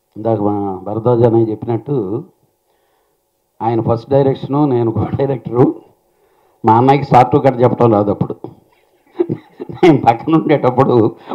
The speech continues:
ప-, పక్కన కళ్ళు షూటింగ్.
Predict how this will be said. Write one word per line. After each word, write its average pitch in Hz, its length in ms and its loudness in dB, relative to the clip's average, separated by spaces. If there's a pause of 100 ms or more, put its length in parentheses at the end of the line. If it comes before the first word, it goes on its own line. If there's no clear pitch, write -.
(120)
ప-, - 160 0 (300)
పక్కన 160 300 4 (840)
కళ్ళు 131 280 6 (2250)
షూటింగ్. 113 360 0